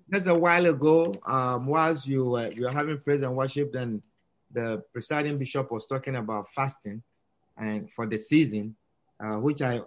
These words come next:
actually wanted to bring to your attention. He's saying that for the first love, what they are doing, they're having the whole of February as a fasting season, but there's not any specific time that is set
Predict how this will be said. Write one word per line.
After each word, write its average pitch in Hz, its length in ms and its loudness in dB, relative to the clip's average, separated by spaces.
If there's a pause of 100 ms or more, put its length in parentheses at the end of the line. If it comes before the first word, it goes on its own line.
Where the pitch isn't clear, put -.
(140)
actually 143 300 0
wanted 135 340 0
to 117 80 -4
bring 127 340 0
to 123 100 -6
your 107 100 0
attention. 104 600 -6
He's 113 220 -8
saying 151 340 -2
that 131 220 -2 (520)
for 123 100 -4
the 123 100 0
first 160 380 -2
love, 135 400 0 (420)
what 131 220 -2
they 123 80 0
are 117 80 -2
doing, 131 580 -4 (280)
they're 120 120 -2
having 156 300 0
the 139 100 0
whole 175 280 2
of - 160 -4
February 147 540 2
as - 220 -8
a 110 60 -6
fasting 143 480 -4
season, 110 520 -2
but 120 200 -6 (340)
there's 147 280 0
not 196 280 0 (640)
any 208 260 4
specific 208 680 2 (840)
time 156 600 0
that 160 220 0
is 143 200 -4
set 165 380 0